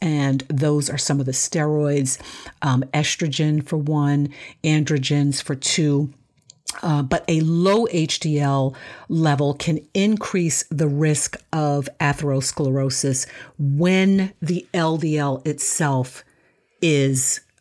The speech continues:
high. Um, another thing that lowers H D L cholesterol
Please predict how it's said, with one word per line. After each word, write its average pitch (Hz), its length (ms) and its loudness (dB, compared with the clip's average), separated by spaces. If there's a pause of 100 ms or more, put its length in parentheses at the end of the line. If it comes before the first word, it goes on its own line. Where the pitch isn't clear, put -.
high. - 500 -2 (540)
Um, 151 380 0
another 190 460 4
thing 165 380 0
that 135 200 -2
lowers 175 840 2
H 180 300 0
D 175 180 2
L 170 360 0
cholesterol 175 800 -2